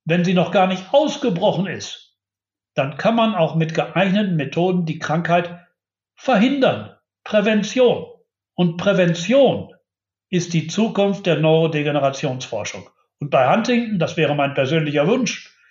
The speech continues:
könnte man als allererstes Prävention betreiben. Das wäre mein Wunsch für das Huntington-Feld.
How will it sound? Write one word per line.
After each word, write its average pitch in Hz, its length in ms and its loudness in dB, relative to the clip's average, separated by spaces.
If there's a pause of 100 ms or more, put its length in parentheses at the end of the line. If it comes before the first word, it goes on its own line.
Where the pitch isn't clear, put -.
(180)
könnte 185 240 0
man 170 220 0
als 131 340 -4
allererstes 233 920 0
Prävention 160 580 -2
betreiben. 113 500 -8 (340)
Das 175 360 2
wäre 165 220 2
mein 165 400 -2 (120)
Wunsch 143 300 -4
für 156 100 -6
das 165 200 -2
Huntington-Feld. - 720 -8